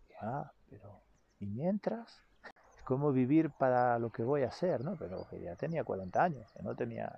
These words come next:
doce. <laughs> No sé, que nos demos cuenta, ¿no? Que nos demos cuenta. Y sobre todo, que es posible. Que es posible y que no es necesario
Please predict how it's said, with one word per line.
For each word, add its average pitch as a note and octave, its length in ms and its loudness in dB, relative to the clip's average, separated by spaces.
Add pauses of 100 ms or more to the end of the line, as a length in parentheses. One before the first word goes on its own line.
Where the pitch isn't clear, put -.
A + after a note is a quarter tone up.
(220)
doce. - 340 0 (160)
<laughs> - 880 -12 (460)
No A#2 100 -4
sé, G2 340 -10
que G#2 120 -8
nos G#2 120 -6
demos B2 280 -2
cuenta, G#2 400 -6
¿no? F#3 160 -8
Que - 140 -12
nos G2+ 120 -10
demos G#2+ 260 -6
cuenta. - 400 -10 (280)
Y - 40 -20
sobre G#2 260 -4
todo, D#3 440 0 (640)
que B2 140 0
es B2 100 -2
posible. G#2 540 -4 (1040)
Que A2 100 -4
es A2 100 -6
posible D#3 600 0 (200)
y A2 120 -4
que A#2 160 -2
no B2 180 2
es B2 80 0
necesario C3 720 0